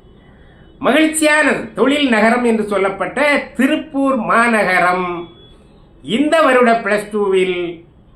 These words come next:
பிளஸ் டூ தேர்வில் முதல் இடத்தை பிடித்திருக்கிறது. இரண்டாவது இடத்தை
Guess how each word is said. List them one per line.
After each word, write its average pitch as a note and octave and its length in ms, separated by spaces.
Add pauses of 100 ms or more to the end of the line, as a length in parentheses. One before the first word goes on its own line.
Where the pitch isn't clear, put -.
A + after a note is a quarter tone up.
(280)
பிளஸ் A#3 300
டூ A3+ 140
தேர்வில் F#3 560 (240)
முதல் G3+ 340
இடத்தை F3 400 (160)
பிடித்திருக்கிறது. A2+ 840 (960)
இரண்டாவது D#4+ 680
இடத்தை B3+ 360